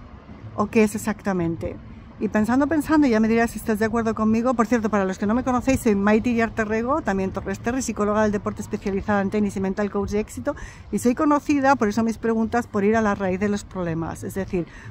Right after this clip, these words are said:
por ir al núcleo de la cuestión, qué es lo que me está frenando y qué es lo que, qué es lo que está pasando de verdad, de verdad, de fondo. No quedarme en la superficie del problema o en solamente en, en, en quitar síntomas, sino ir al núcleo, a la raíz de lo que está pasando. Por eso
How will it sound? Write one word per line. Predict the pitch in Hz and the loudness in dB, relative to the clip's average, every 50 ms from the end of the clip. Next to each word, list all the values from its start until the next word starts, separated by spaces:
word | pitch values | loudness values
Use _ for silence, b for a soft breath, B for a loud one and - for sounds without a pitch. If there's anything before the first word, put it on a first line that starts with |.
| B - | B 0
por | 208 196 | 2 4
ir | 214 226 | 6 6
al | 233 214 208 208 | 6 8 8 8
núcleo | 226 254 233 240 233 214 | 8 8 8 6 4 4
de | 196 190 | 4 2
la | 190 180 | 0 -2
cuestión, | - 190 180 - - - 190 180 175 | -4 -6 -8 -6 -2 -2 -2 -2 -2
qué | - 196 196 202 | -2 -2 -2 -2
es | 214 208 | 0 -2
lo | 226 220 | -2 -2
que | - 208 | -2 -2
me | 190 190 | -2 -4
está | - - - 226 226 | -4 0 2 2 2
frenando | 220 254 226 220 220 220 220 214 214 202 214 226 320 B B B B B B B B - | 2 0 0 2 2 2 2 2 2 0 -2 -4 -4 B B B B B B B B -8
y | 208 | -2
qué | - 220 | 0 0
es | 214 208 | 0 2
lo | 226 220 | 0 0
que, | 214 233 214 208 202 - - - - - - - | 0 2 2 2 0 -2 -6 -12 -16 -12 -8 -4
qué | 247 | -2
es | 214 | 0
lo | 247 | 0
que | 226 233 | 0 0
está | 220 - 233 | 0 0 0
pasando | 214 226 214 - 240 226 233 233 233 | 0 -2 -4 0 0 2 2 4 2
de | 226 208 | 2 2
verdad, | 190 190 190 190 208 214 | 2 0 0 0 0 2
de | 208 208 | 2 0
verdad, | 190 190 185 202 208 | 0 0 0 0 0
de | 196 185 | 0 -2
fondo. | - - - 190 185 185 175 170 180 165 - - B B B B B | -4 -2 -2 0 0 0 -2 -2 -4 -8 -10 -12 B B B B B
No | 214 214 | 0 2
quedarme | 208 240 220 240 226 226 214 | 2 2 2 2 2 2 2
en | 208 | 2
la | 202 | 0
superficie | 202 - 196 196 190 180 - 233 208 - 247 | -2 -4 -6 -6 -6 -4 -4 -4 -2 0 0
del | 220 214 | 0 0
problema | 208 - 208 202 196 214 254 254 233 220 220 262 285 B B B B B | 0 -2 -2 -2 0 2 2 2 2 2 2 0 -2 B B B B B
o | - 202 | -4 -2
en | 196 | 0
solamente | - 220 208 214 208 214 214 208 220 214 208 208 | 0 2 2 4 4 4 2 2 2 2 0 2
en, | 202 196 196 196 190 190 190 - - - - - - - - - | 0 0 0 -2 -2 -4 -6 -8 -14 -20 -20 -20 -20 -14 -8 -4
en, | 202 190 185 185 180 180 | -2 -2 -2 -2 -2 -2
en | 196 190 180 | -4 -4 -4
quitar | - 202 - 214 208 214 | -6 -4 -2 -2 -2 0
síntomas, | - - 247 233 208 - 214 220 226 - | 0 2 2 2 2 2 2 0 0 0
sino | - 202 185 185 190 | -2 -2 0 0 0
ir | 202 208 | 2 2
al | 202 190 190 196 202 | 2 2 0 2 2
núcleo, | 214 220 208 - 190 180 | 2 2 0 -2 -4 -4
a | 180 | -2
la | 180 180 | -2 -4
raíz | 185 180 190 190 208 | -2 -2 0 0 2
de | 220 220 | 2 0
lo | 202 180 | 0 -2
que | 190 | -4
está | - - 196 | -6 -4 -4
pasando. | 190 190 185 - 185 175 175 165 | -4 -4 -6 -4 -4 -4 -4 -4
Por | 175 185 | -6 -6
eso | 190 214 220 247 269 | -4 -2 0 0 0